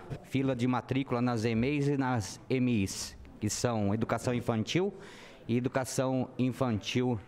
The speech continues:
integral. Então esperamos que possa passar pelas comissões tramitando e essa casa aprove. Também quero parabenizar a Igreja Rasgando o Céu pela iniciativa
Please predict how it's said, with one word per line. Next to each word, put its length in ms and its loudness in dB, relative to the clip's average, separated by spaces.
integral. 680 2
Então 240 2
esperamos 640 2
que 300 0
possa 320 0
passar 380 0
pelas 260 -2
comissões 540 0
tramitando 800 2
e 100 4
essa 220 0
casa 500 0
aprove. 640 0
Também 320 2
quero 320 0
parabenizar 1000 2
a 140 0
Igreja 560 2
Rasgando 420 2
o 60 0
Céu 280 2
pela 480 0
iniciativa 960 0